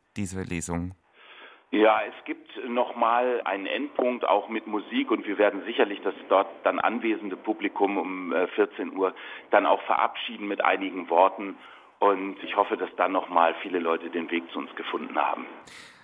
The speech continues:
Speaker 1: Den heutigen zur Erinnerung, den späteren zur Warnung. Vierundzwanzig Stunden Solidarität mit Israel, vierundzwanzig Stunden gegen Antisemitismus am Staatstheater Augsburg.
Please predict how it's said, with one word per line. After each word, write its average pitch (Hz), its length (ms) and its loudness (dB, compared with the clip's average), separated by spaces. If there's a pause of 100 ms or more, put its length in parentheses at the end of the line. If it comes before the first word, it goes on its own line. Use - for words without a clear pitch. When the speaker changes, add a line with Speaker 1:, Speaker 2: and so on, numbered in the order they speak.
(240)
Speaker 1:
Den 123 180 4
heutigen 160 440 2
zur - 340 0
Erinnerung, 127 560 4
den 113 320 0
späteren 113 640 -2
zur 110 240 -2
Warnung. 92 600 2
Vierundzwanzig 143 800 2
Stunden 131 360 -2
Solidarität 110 760 -2
mit 107 140 -2
Israel, 107 480 -4
vierundzwanzig 139 640 0
Stunden 123 520 0
gegen 131 360 0
Antisemitismus 113 1000 -2
am 104 140 -2
Staatstheater 95 640 -4
Augsburg. 104 500 -2